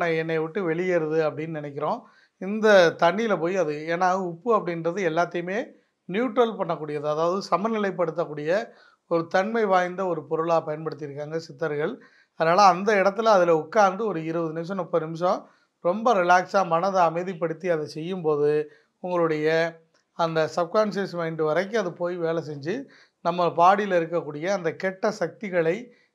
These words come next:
நிவர்த்தி பண்ணும். இந்த இருபது நிமிஷத்துல இருந்து முப்பது நிமிஷம் முடிஞ்சதுக்கு அப்புறம் இந்த கால்களை வெளியில எடுத்துட்டு நல்லா து-, கிளீன் பண்ணிட்டு தொடச்சிட்டு அந்த தண்ணியை பார்த்தீங்க அப்படின்னா, இது வந்து ஒரு சிலருக்கு கலரே மாறி இருக்கும். நம்ம வச்சிருக்க அந்த பியூர் வாட்டர் அப்படின்றது கலரே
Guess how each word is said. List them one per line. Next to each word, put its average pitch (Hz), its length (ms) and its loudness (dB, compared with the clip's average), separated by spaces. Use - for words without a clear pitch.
நிவர்த்தி 185 380 0
பண்ணும். 143 300 -6
இந்த 175 120 2
இருபது 175 280 0
நிமிஷத்துல 196 360 -4
இருந்து 180 240 -6
முப்பது 160 300 0
நிமிஷம் 175 320 -2
முடிஞ்சதுக்கு 208 520 4
அப்புறம் 214 240 2
இந்த 196 80 2
கால்களை 185 440 8
வெளியில 185 300 2
எடுத்துட்டு 165 380 -4
நல்லா 165 220 4
து-, 160 160 -8
கிளீன் 175 260 -4
பண்ணிட்டு 147 320 -8
தொடச்சிட்டு 170 440 -2
அந்த 175 280 2
தண்ணியை 214 380 4
பார்த்தீங்க 185 380 0
அப்படின்னா, 160 280 -4
இது 208 180 -4
வந்து 185 220 -4
ஒரு 190 240 2
சிலருக்கு 202 360 0
கலரே 214 340 6
மாறி 170 220 6
இருக்கும். 147 260 -8
நம்ம 151 220 -4
வச்சிருக்க 190 420 -4
அந்த 165 240 0
பியூர் 185 300 -4
வாட்டர் 165 280 2
அப்படின்றது 147 420 -6
கலரே 185 360 4